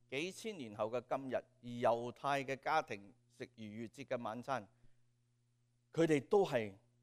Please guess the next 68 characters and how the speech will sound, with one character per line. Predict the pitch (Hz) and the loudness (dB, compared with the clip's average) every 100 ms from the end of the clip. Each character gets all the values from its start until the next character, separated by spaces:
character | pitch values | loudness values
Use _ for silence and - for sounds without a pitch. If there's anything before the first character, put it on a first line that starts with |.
| - | -4
由 | 113 | -2
家 | - 254 | 6 8
裏 | 226 | 10
邊 | 220 190 196 | 8 6 6
最 | 247 262 | 8 10
細 | 214 254 | 10 10
嗰 | 240 262 | 12 10
個 | 240 | 10
坐 | - 226 | 10 10
喺 | 247 | 10
台 | 202 156 | 10 8
邊 | 156 233 | 8 6
就 | 175 | 6
問 | 160 170 185 190 | 6 8 8 10
一 | 226 | 8
個 | 196 | 10
個 | 175 | 8
問 | 165 143 131 | 8 6 6
題， | 127 113 | 4 2
就 | 127 | -2
begin | 117 135 - 226 220 202 - _ _ _ - | -4 -2 8 8 8 -2 -12 _ _ _ 8
開 | 330 311 233 | 12 12 8
始 | - 233 | 0 6
嗰 | 226 | 8
個 | 202 180 | 8 8
晚 | 151 156 | 8 6
餐 | 180 170 | 2 2
就 | 127 | 2
問： | 127 117 | 2 4
「點 | 180 330 359 | 4 6 10
解 | 269 320 | 12 12
我 | 285 | 12
哋 | 233 214 | 12 12
今 | 320 294 | 12 12
晚 | 208 202 | 12 10
同 | 175 151 | 8 10
我 | 175 | 10
哋 | 175 | 10
其 | 131 151 | 6 6
他 | 202 | 8
嘅 | 208 165 | 8 8
晚 | 139 | 4
上 | 139 123 | 4 0
有 | 123 120 127 | 4 2 4
所 | 117 | 0
不 | 120 | 2
同？」 | 131 107 - _ _ _ _ _ _ _ - | -2 -6 -20 _ _ _ _ _ _ _ -8
然 | 123 | 2
後 | 127 | 4
家 | 123 175 | 6 8
裏 | 160 | 8
邊 | 139 120 | 6 2
嘅 | 120 | -2
父 | - - 127 127 | -2 -8 -4 -4
親 | - 151 135 123 | 0 0 0 -2
或 | 110 | -4
者 | 139 | -4
祖 | 135 113 120 143 | -4 -2 -2 -6
父 | - 117 107 | -8 -10 -8
最 | - 127 | -2 -2
父 | 123 - 113 113 | -2 -6 -6 -6
權 | - 95 | -10 -8
嗰 | 110 135 | -4 0
個 | 113 | 0
就 | 101 | -2
開 | 131 123 | -4 -4
始 | 110 | -6
答， | 110 95 | -6 -6